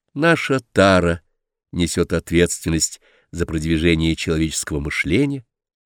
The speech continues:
и даёт свой опыт для возрождения. Так гуру утверждает эволюционное движение.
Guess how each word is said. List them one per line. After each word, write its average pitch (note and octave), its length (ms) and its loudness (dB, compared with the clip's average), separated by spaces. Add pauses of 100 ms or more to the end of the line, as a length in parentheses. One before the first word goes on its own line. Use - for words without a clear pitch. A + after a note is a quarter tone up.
(380)
и G2+ 100 0
даёт F#3+ 320 4
свой G#3+ 380 0
опыт C#3+ 520 4
для C3+ 160 -2
возрождения. F2 760 -2 (680)
Так G#2+ 360 4
гуру B2+ 580 4
утверждает F3 920 2
эволюционное A#2 760 0
движение. D#2 520 -4